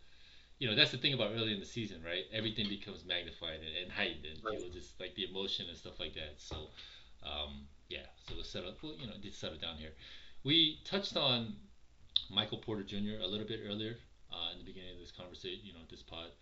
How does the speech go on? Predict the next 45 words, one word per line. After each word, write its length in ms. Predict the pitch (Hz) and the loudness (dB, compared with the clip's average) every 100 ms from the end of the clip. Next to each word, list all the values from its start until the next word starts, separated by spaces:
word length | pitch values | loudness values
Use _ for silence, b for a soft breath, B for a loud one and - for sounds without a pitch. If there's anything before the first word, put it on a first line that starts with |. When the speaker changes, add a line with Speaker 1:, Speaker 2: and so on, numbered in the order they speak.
| b b b b b b - - - | b b b b b b -20 -20 -6
Speaker 1:
Uh, 440 | 90 92 90 92 - | 0 2 4 2 0
there's 160 | 117 120 | 2 2
been 200 | 139 120 | 4 0
chatter, 540 | - - 110 135 143 143 | 2 6 6 6 2 -4
well, 120 | - 117 - - | -12 -14 -16 -8
not 140 | 165 180 | -2 0
really 160 | 131 | 0
chatter, 380 | 95 - 90 90 90 | 0 2 2 2 0
but 80 | |
I've 140 | 104 107 | 2 2
seen 260 | - 135 | 4 4
a 80 | 120 | 4
couple, 560 | 113 113 113 107 101 95 - - - - | 0 -2 2 2 2 -2 -12 -20 -20 -14
I 60 | 123 | -10
guess, 160 | 104 - | -8 -4
pieces 500 | - 139 147 147 139 | -2 0 0 -2 0
or 180 | 98 92 - | -2 -2 -6
opinions 640 | 107 - 127 117 110 113 - | -10 -4 0 2 2 -2 -4
of, 80 | 92 - b b b b b - | -6 -6 b b b b b -12
you 80 | - | -6
know, 80 | 101 | -4
people 360 | - 135 127 117 | -2 0 0 2
thinking 460 | 110 101 107 101 | 2 4 2 2
that, 380 | 95 87 85 - - - - | 4 4 2 -2 -12 -14 -14
um, 320 | 90 85 82 82 - | -10 -8 -10 -12 -10
Michael 280 | 98 113 113 | 2 2 2
Porter 300 | - 123 113 | 0 2 2
Junior 400 | 107 107 110 107 | 0 -2 -2 -2
would 140 | 101 98 | -4 -6
be 160 | 92 - - | -10 -12 -6
best 300 | 107 104 - | -4 -2 -4
served, 560 | - 101 98 98 - - - - - - - - | -4 -2 -2 -4 -8 -18 -20 -20 -20 -20 -12 2
or 140 | 123 | 2
the 100 | 104 | 4
Denver 280 | - 131 135 | 4 4 4
Nuggets 320 | 120 120 117 | 4 2 2
would 100 | 110 | 0
be 60 | 101 | 0
best 260 | 107 104 | 0 0
served 220 | - 98 | 0 0
if 100 | 90 | 0
Michael 240 | 90 90 - | -2 -4 -4
Porter 260 | - 98 | -4 -4
Junior 320 | 90 98 92 92 | -4 -6 -8 -8
was 380 | 87 80 - | -8 -8 -10